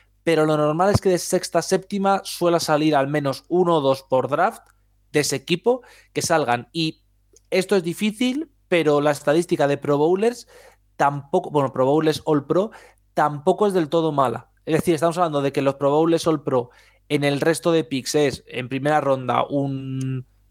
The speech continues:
veinte por ciento aprox, en segunda un diez por ciento aprox, en tercera un ocho más o menos,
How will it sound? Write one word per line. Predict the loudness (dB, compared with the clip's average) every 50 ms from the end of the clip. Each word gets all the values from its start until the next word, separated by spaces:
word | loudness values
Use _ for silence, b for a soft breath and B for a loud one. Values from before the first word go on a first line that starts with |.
| _ _ -8
veinte | -2 0 0 0 2 0 0
por | 0 0 0
ciento | 0 -2 -2 0 2 2
aprox, | 2 2 2 0 0 0 0 -4 -10 -20 _ b b b b b b
en | -4 -4 -2
segunda | 0 0 0 2 0 0 0 0
un | -2 -2 -2 -2
diez | -2 -2 -2
por | 0 -2 -2
ciento | 0 0 -2 -2 0 0 0
aprox, | 0 0 0 0 0 0 0 -4 -8 -8 -4
en | -2 -2 -2 -2 -4 -6 -8 -6 -2
tercera | -2 -2 -2 -2 0 0 2 2 2 2 0 -2 b b b b b b b _ -8
un | -8 -6 -2
ocho | 0 0 0 0 0 -4 -4 -2 0 0 2
más | 2 0 0 0
o | 0 0
menos, | 2 2 2 2 2 0 -2 -4